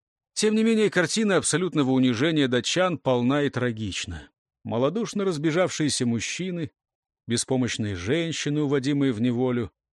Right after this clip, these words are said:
Никто из победителей не вспоминает, что это вроде как свои по сравнению с остальной Европой. И это действительно было в порядке вещей. Любопытная деталь. Обоим вождям того набега предстояло стать королями.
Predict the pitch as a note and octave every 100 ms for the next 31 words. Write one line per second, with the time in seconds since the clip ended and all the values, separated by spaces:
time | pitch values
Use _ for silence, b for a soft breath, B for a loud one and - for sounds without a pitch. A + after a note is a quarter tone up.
0 | _ _ - F#3 - B3 A3+ - G3 G3
1 | A#3 G3 G#3 G3+ F#3+ - F3 F#3 G3 A3+
2 | F#3+ C3 - C#3+ C#3+ C3 D#3 D3+ D3+ -
3 | - - - C3 F3 A3+ F3 E2 - _
4 | C#3+ - C#3 C3 C#3+ D3+ C3+ D3+ - E3+
5 | D#3+ A#2+ B2 C3 A2+ - E2 - _ _
6 | _ _ _ - F3 C#3+ C#3+ C#3 - E3
7 | E3+ C#3+ C3 A#2+ C#3+ - B2 A#2 B2 -
8 | G2+ F#2+ - A#2 F2 D#2 - _ _ _
9 | _ _ _ B2+ E3+ D#3+ F#3 B3+ C4 A#3
10 | A#3+ A#3+ G3+ A3+ - G#2+ F2 - _ _
11 | _ _ A#2+ B2+ D#3+ A3+ A3+ D#3+ D#3 A2
12 | A#2+ F#3 F#3+ D3 D#3+ D3+ B2+ A2+ F3+ G3+
13 | - E3 - C3 D#3 F#3+ C#3+ F#3 F#3 -
14 | F3+ A3 G#3+ G2 F2+ D#2